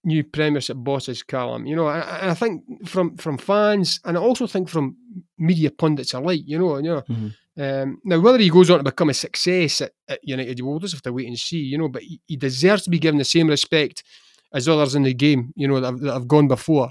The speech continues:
Speaker 1: And I don't think he's had that. So I'm sure on Saturday night, I don't know if,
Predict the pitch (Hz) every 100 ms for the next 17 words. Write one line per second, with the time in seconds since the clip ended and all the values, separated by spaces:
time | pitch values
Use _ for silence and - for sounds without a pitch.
0 | _ _ _ 127 123 139 180 170 156 131
1 | 147 147 131 - 139 - 214 226 175 -
2 | 170 151 135 143 143 180 156